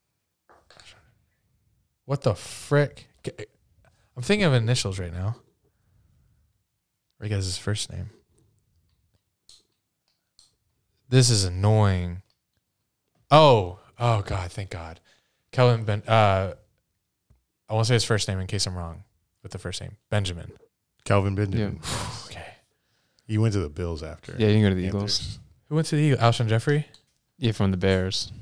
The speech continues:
Speaker 1: Okay, that's what I'm thinking of with the Eagles.
Speaker 2: A little cushion for Andy.
Speaker 3: Yeah.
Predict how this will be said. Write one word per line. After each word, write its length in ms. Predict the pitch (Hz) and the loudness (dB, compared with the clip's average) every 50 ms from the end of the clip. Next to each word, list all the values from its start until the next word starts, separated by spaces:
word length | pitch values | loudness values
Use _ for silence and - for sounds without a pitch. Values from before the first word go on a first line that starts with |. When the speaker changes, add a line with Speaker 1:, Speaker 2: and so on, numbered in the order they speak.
| - - - - - - | -20 -20 -20 -20 -6 -6
Speaker 1:
Okay, 300 | 107 104 - - - 113 - _ | -6 -4 -4 -8 -10 -12 -10 _
that's 160 | - - - | -10 -8 -8
what 80 | 76 | -10
I'm 40 | - | -10
thinking 260 | - - 98 - - | -10 -10 -10 -10 -10
of 100 | - - | -12 -12
with 100 | - - | -14 -12
the 100 | - - | -12 -10
Eagles. 440 | - - - - 78 - - - - - _ _ _ _ _ _ _ _ _ _ _ _ _ _ _ _ _ _ _ | -10 -10 -10 -10 -10 -10 -10 -12 -14 -14 _ _ _ _ _ _ _ _ _ _ _ _ _ _ _ _ _ _ _
Speaker 2:
A 60 | 110 | 6
little 160 | 123 160 180 156 | 8 8 8 8
cushion 440 | - - 233 262 - - 214 180 | 8 6 6 6 6 4 2 2
for 140 | 127 139 131 | 2 2 2
Andy. 460 | 123 110 104 101 92 85 80 76 73 - | 2 4 4 2 2 0 -4 -6 -8 -6
Speaker 3:
Yeah. 280 | 107 110 104 104 104 | -4 -2 -2 -2 -2